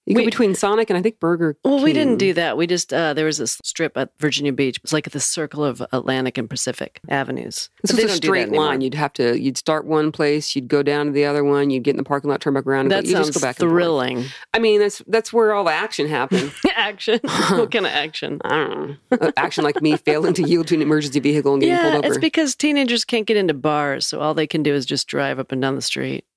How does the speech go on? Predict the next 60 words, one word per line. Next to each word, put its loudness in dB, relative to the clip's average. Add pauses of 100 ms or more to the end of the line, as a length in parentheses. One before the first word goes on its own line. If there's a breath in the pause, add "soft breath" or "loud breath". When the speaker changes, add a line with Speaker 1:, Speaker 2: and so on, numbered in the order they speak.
Speaker 1:
Yeah, 2
pretty -2
Speaker 2:
It's 4
real 2
Speaker 1:
much. -2
Speaker 2:
boring. 2
Speaker 1:
There's -2
a 0
lot 0
of -4
cities -6
that 0 (120)
that's -6
illegal 2
now. -4 (180)
Speaker 2:
Yeah, 2 (180)
'cause -2
it -6 (220)
doesn't 0
get 0
you 0
anywhere. -4 (200)
Speaker 1:
I 0
was 2
Speaker 2:
And 2
Speaker 1:
cruising. 2
Speaker 2:
it 0
blocks -4
traffic. -4
Speaker 1:
It 0
does. -2
And 0
I 0
was -4
cruising, 2 (160)
Speaker 2:
Mm-hmm. 2 (120)
Speaker 1:
and 0
suddenly 2
there 0
was 0
a -4
cop -2
car 0
coming 2
my 2
direction 0
with 2
its -6
lights -2 (120)
on, 2
and 2
it 0
was 0
actually, 0
then -2
it -4
went 2
in 0
the 0
turn 0